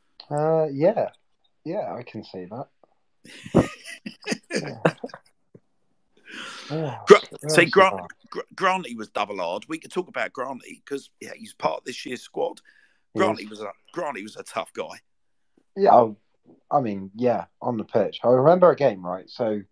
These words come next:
Speaker 1: the year we got promoted, uh, when we won the league, he's playing centre mid for us, and Harry McCurdy was playing for Carlisle, and he just kicked him all over the pitch.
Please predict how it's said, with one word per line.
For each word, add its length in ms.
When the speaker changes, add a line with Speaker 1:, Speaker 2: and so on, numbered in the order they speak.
Speaker 1:
the 80
year 160
we 160
got 200
promoted, 540
uh, 160
when 180
we 60
won 160
the 80
league, 300
he's 280
playing 340
centre 280
mid 220
for 160
us, 180
and 80
Harry 260
McCurdy 420
was 100
playing 240
for 80
Carlisle, 600
and 120
he 120
just 240
kicked 260
him 140
all 180
over 240
the 100
pitch. 420